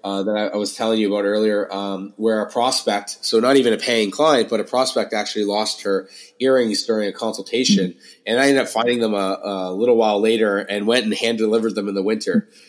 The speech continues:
Speaker 2: Mm.
Speaker 1: Uh, this is not like a sum-, like a summer winter. What we have now is one where it was a lot colder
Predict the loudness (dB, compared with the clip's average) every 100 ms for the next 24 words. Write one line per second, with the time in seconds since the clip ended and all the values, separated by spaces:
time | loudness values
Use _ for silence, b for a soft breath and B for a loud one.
0 | b -10 -6 -4 -2 0 0 -2 -4 -4
1 | 2 2 2 -4 -8 -2 2 4 4 0
2 | -8 -4 0 2 4 2 0 0 0 0
3 | -2 -2 -2 0 0 0 0 0 -2 -2
4 | -2 -4 -4 -6 -8 -2 2 4 4 0